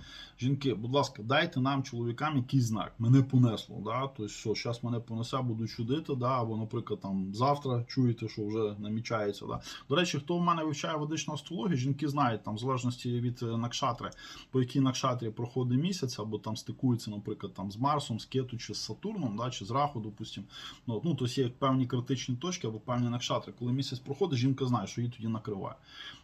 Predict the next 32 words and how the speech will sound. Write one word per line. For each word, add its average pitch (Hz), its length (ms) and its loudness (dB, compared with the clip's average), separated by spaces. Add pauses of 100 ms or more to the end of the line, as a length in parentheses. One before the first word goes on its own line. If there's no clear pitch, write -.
(160)
Ну, 370 120 -8
також 185 340 6
чоловіку, 165 460 0
ну, 202 120 0
чоловік 175 340 2
може 131 200 2
прийти 131 360 0
вивчити 123 380 0
ведичну 120 380 0
астрологію 120 500 2
і 98 40 -4
там 90 240 -6
собі 110 300 -4 (340)
статистику - 640 4 (460)
провести 147 460 4
і 110 40 2
розуміє, 123 380 4
так, 92 240 0
ага, 104 220 0
завтра 113 280 0
буде 110 180 0
шторм. 92 320 -2 (1400)
<clears throat> 135 840 10
Тобто 131 280 0
можуть 120 260 0
бути 143 240 2
якісь 113 260 -4
такі 123 220 -4
моменти. 113 420 0 (120)
Хм. 104 140 -2 (1200)
Далі, 143 300 8 (200)
е, 120 380 4